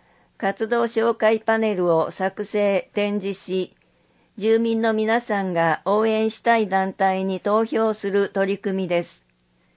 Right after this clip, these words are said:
昨年度は、伊賀市で活動する、神戸地区支え合いネットワーク協議会、神戸地区交流の館、北斗の館運営委員会が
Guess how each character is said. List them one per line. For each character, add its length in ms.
昨 320
年 260
度 140
は、 280
伊 140
賀 120
市 160
で 120
活 340
動 220
す 180
る、 300
神 420
戸 20
地 160
区 300
支 120
え 260
合 100
い 80
ネ 140
ッ 140
ト 140
ワ 180
ー 40
ク 180
協 260
議 160
会、 400
神 440
戸 0
地 160
区 280
交 280
流 180
の 160
館、 720
北 260
斗 160
の 140
館 720
運 260
営 240
委 280
員 120
会 360
が 280